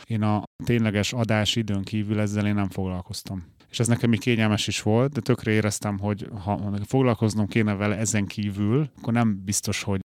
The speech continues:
foglalkoznék. És így azt éreztem, hogy magam miatt már én ezt nem csinálnám, tehát, hogy így, ö, ezt el tudnám engedni. És erről is ugye beszélgettünk ugye nemrég, hogy most folytassuk, ne folytassuk, és azt mondtam, hogy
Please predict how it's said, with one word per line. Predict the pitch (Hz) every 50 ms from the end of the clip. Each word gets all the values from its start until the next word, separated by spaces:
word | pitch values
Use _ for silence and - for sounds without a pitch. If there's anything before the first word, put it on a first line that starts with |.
| _ - -
foglalkoznék. | - 107 101 98 98 92 - 104 98 95 104 104 107 113 123 - - - - -
És | 151 123 107 101 - - - _ - -
így | 135 113
azt | 123 120 113 - -
éreztem, | 120 120 127 123 - - - 131 117 95 - _ _ _ -
hogy | 117 110
magam | 117 117 120 120 120 117
miatt | 120 120 120 120 120 - -
már | 117 113 110 107 107
én | 107 104 104
ezt | 98 - -
nem | 107 104
csinálnám, | 101 - - 107 107 110 110 113 113 120 127 139 156 151 - - - - -
tehát, | - 104 98 -
hogy | - 104 101 95 101
így, | 104 98 98
ö, | 101 101 104 107 107 92
ezt | - - -
el | 110 104
tudnám | - - 117 123 123 123
engedni. | 127 127 127 131 127 120 139 139 151 147 131 - _ -
És | - 127
erről | 117 113 117 110
is | -
ugye | - 117
beszélgettünk | 104 101 - - 113 107 98 101 98 - - 107 95 -
ugye | 107 104
nemrég, | 101 107 104 101 101 101 -
hogy | - 101
most | 101 95 -
folytassuk, | - 110 104 - - 104 - - 107
ne | 104 104
folytassuk, | - - 110 104 - 107 - - 110 -
és | 110 - -
azt | 117 110 -
mondtam, | 117 104 - 110 104
hogy | 107 110 104